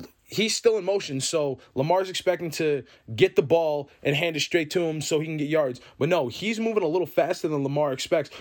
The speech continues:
So when the ball is snapped, it bounces off Devin Duvernay's arm. Lamar starts to panic a little bit. So does Devin, 'cause he looks, he's like,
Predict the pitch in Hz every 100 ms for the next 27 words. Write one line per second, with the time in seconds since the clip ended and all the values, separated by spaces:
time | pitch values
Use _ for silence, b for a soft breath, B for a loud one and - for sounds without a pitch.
0 | B - 190 185 143 185 202 - 190 160
1 | B B - 190 156 104 165 190 - 196
2 | 170 175 175 - B B - 131 170 170
3 | 156 165 165 147 127 160 165 131 113 B
4 | - 139 151 196 208 - 156 139 120 -
5 | 196 208 139 123 110 120 - B - -
6 | 220 160 117 190 196 143 170 147 220 202
7 | 214 190 156 151